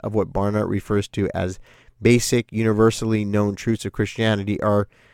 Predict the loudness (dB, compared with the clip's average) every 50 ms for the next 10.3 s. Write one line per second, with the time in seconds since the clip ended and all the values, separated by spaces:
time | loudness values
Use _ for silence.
0 | _ _ _ _ _ _ _ _ -4 -2 -2 0 2 4 4 4 4 2 0 -4
1 | -4 -2 -2 -2 -2 0 0 -2 -2 -2 -4 -4 -4 -2 -2 0 0 0 -2 -2
2 | -2 -4 -4 -4 -6 -6 -6 -8 -8 -4 -2 0 0 0 0 0 0 0 0 0
3 | 0 0 0 0 0 0 0 0 0 -2 -2 -2 -4 -4 -4 -4 -4 -6 -6 -8
4 | _ _ -8 -6 -6 -4 -4 -4 -4 -2 -2 -2 -2 -2 -2 -4 -4 _ _ -14
5 | -6 -2 0 2 2 2 2 0 -2 -4 -10 -20 -20 -20 -20 -20 -20 _ _ _
6 | _ _ _ 4 6 6 6 8 8 6 6 6 6 6 6 6 6 6 4 2
7 | 0 -2 -8 -4 2 4 6 6 6 6 4 4 4 4 4 4 4 2 0 2
8 | 2 2 2 2 2 0 0 -2 -2 -2 -2 -2 -2 -2 -2 -2 -2 -2 -2 -4
9 | -4 -2 0 0 0 0 0 -2 -2 -2 0 0 0 0 0 0 0 0 0 -2
10 | -2 -4 -6 -8 -10